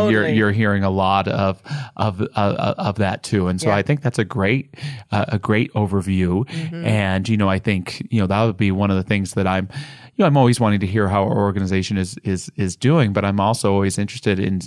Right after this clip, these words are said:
Speaker 1: in seeing, you know, why or how are we going to be the
Speaker 2: Mm-hmm.
Speaker 1: spirituality of the twenty-first century?
Speaker 2: Yeah.
Speaker 1: And, you know, I'm always interested in our principles, but I'm also always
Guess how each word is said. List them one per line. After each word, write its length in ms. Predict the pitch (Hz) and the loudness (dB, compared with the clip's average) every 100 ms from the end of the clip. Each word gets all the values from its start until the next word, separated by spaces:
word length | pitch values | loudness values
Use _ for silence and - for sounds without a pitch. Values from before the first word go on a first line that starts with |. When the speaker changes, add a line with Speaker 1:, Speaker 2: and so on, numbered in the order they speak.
| - | -6
Speaker 1:
in 120 | 98 | -4
seeing, 440 | 87 113 107 95 92 | -2 0 0 0 0
you 80 | |
know, 100 | 95 | 0
why 580 | 92 90 101 101 104 117 | 0 0 0 2 2 2
or 160 | 110 90 | 2 0
how 320 | - - 117 | -4 -2 2
are 120 | 127 92 | 2 2
we 200 | 92 92 | 0 0
going 280 | 98 92 | 0 0
to 80 | 90 | -4
be 500 | - 135 208 131 101 - 160 160 110 - | -4 0 0 0 -2 -6 -14 -12 -12 -8
the 640 | 101 107 95 98 98 101 143 | 0 2 2 0 -2 -4 -6
Speaker 2:
Mm-hmm. 100 | 139 | -6
Speaker 1:
spirituality 1120 | - - 107 95 - 95 95 92 92 98 98 | -6 0 0 0 -2 0 2 0 0 -2 -2
of 400 | - 95 90 87 - - | -2 -2 0 -4 -8 -8
the 100 | 95 | -6
twenty-first 580 | - 95 87 - 90 | -2 -4 -4 -6 -6
century? 560 | - 90 85 - 117 117 | -4 -6 -4 -2 0 0
Speaker 2:
Yeah. 280 | - 160 131 - | -2 -4 -6 -6
Speaker 1:
And, 360 | 98 98 92 98 | -2 0 0 0
you 80 | 101 | 2
know, 60 | |
I'm 140 | 98 98 | 2 2
always 240 | 95 92 | 0 0
interested 420 | 95 101 - 101 | -2 -4 -4 -4
in 420 | - 101 95 95 - | 0 0 0 -2 -4
our 220 | - 95 92 | -4 -2 0
principles, 520 | 160 175 117 98 90 | -2 -2 -2 -4 -2
but 140 | 101 | -4
I'm 140 | 98 101 | -2 0
also 260 | 107 98 | 0 0
always 400 | 95 110 95 - | 2 2 0 -4